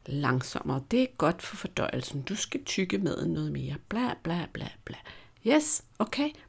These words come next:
Det er rigtigt alt sammen. Og når jeg hører den slags ord, så tænker jeg, det skal jeg have gjort noget ved. Det gør jeg. Næste gang jeg sætter mig ned og spiser, så spiser jeg langsommere. Sker det? No way! Jeg sætter mig ned, jeg spiser min mad, jeg kommer i tanke om det,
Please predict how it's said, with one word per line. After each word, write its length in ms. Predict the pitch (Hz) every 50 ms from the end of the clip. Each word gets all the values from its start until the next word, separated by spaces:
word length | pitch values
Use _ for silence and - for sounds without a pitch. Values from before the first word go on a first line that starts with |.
| - - - -
Det 80 | 254 -
er 60 | -
rigtigt 300 | 220 254 - - - -
alt 140 | - - -
sammen. 280 | - - - 226 220 - - _ - - - _ - - - -
Og 100 | - 185
når 80 | 165 151
jeg 200 | 139 131 196 254
hører 120 | 247 190
den 140 | 151 - -
slags 280 | - - 151 135 - -
ord, 200 | - - 139 -
så 120 | - - 185
tænker 300 | - - 180 151 - 131
jeg, 80 | 139 - -
det 100 | - 160
skal 160 | - - - 123
jeg 40 |
have 80 | - -
gjort 200 | - - - -
noget 160 | 139 147 151
ved. 120 | 139 147 165 - - - - - -
Det 80 | 220 -
gør 120 | 190 170
jeg. 140 | 165 175 175
Næste 200 | 185 214 220 -
gang 80 | -
jeg 80 | - 180
sætter 160 | - 190 185
mig 80 | 175 170
ned 60 | 160
og 60 | -
spiser, 280 | 185 - - 151 165 151
så 120 | 165 160
spiser 300 | - - - 143 - -
jeg 60 | 147
langsommere. 440 | 143 - - 131 - - - - 160 - - - - -
Sker 320 | - - - 285 269 269
det? 100 | 285 294 294 - - - - - - - _ - - -
No 400 | 190 208 247 277 320 339 294 - - - - - -
way! 400 | 208 294 370 415 392 392 403 294 - - - - - - -
Jeg 120 | 247 247
sætter 220 | - 247 269 294
mig 100 | 285 277
ned, 240 | 254 262 311 320 285 -
jeg 80 | 233 208
spiser 280 | - - 269 254 262
min 140 | 262 254 233
mad, 260 | 240 262 302 330 320 -
jeg 80 | 220 214
kommer 160 | - 208 202
i 40 | 190
tanke 280 | - 160 170 156 -
om 80 | - -
det, 80 | -